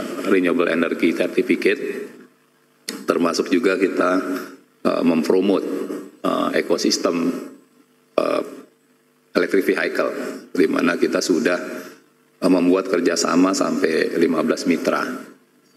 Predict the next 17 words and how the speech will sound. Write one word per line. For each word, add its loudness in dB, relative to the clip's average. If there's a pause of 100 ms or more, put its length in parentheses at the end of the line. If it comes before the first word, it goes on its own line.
dan -2
sudah 0
memasang 0
lebih 0
dari 0
dua 2
ratus 0
empat -2
puluh, 2 (760)
eh, 0
E 0
V -4
charger. -2 (760)
Dan 0
kita 2
juga 0
menyiapkan, 0